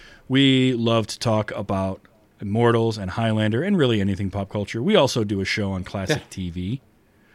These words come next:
Speaker 1: um,
Speaker 2: Mm-hmm.
Speaker 1: called Those Were the Days. If you wanna hear us talk more with our friends Stephen and Amy,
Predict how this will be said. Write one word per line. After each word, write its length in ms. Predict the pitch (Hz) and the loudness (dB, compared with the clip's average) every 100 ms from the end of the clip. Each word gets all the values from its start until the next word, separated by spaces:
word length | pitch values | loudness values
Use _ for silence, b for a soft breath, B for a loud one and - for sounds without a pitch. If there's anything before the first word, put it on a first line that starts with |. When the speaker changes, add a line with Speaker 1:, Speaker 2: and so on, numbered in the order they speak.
| b b | b b
Speaker 1:
um, 80 | 98 95 92 87 | -10 -8 -6 -6
Speaker 2:
Mm-hmm. 60 | 110 | -4
Speaker 1:
called 220 | 113 214 233 | 0 0 0
Those 240 | 95 92 | -4 -4
Were 80 | 95 | -6
the 100 | 87 | -4
Days. 320 | 92 95 113 | -4 -4 -4
If 80 | 104 | -4
you 80 | 98 | -4
wanna 160 | 95 | -4
hear 160 | 95 95 | -4 -6
us 140 | 95 | -8
talk 280 | - 98 - | -6 -6 -4
more 220 | 95 98 | -4 -2
with 180 | 107 107 | -2 -2
our 140 | 110 | -4
friends 420 | 104 110 98 98 - | -4 -4 -4 -6 -8
Stephen 360 | - 104 98 | -6 -4 -2
and 120 | 90 | -2
Amy, 360 | 90 87 95 131 | -2 -2 -2 -4